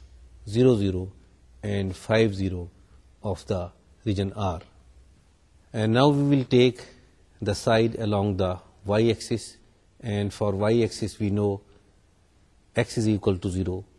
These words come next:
So we will substitute x is equal to zero in the definition of the function, converting the function into function of one variable of, that is of y, and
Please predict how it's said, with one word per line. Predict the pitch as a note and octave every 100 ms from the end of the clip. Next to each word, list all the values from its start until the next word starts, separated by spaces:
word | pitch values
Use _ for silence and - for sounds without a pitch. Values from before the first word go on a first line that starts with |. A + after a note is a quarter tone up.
| _ _ _ _
So | -
we | A2+
will | A2 G2+
substitute | - A2 - B2 B2 A2+ G2+ - - - _ _ _
x | B2 - A#2+
is |
equal | A#2 G2+ G#2
to | G2
zero | F#2+ F#2 F#2 F#2 - _ _ _ _
in | G#2+
the | G#2
definition | F#2+ G2+ - A2 - G#2
of | F#2
the | F#2
function, | G2 F#2+ - F#2 F2+ - - _ - -
converting | - G#2 A#2 B2 C3
the | A#2+
function | - G#2+ F#2+ - F#2+ F#2 - _ _ _ _ -
into | A2+ G#2 -
function | G2 A#2 G#2+ A2
of | F#2
one | A2 C3
variable | A2+ G2+ G2 F2+ F#2 F2+ _ _ _ _ -
of, | G2 F2+ - - _ _
that | - G#2
is | G#2+
of | G2 -
y, | G2+ G2+ B2 B2+ - - - - - - _ _ _ _ _
and | G#2 G2+ G2+ F#2+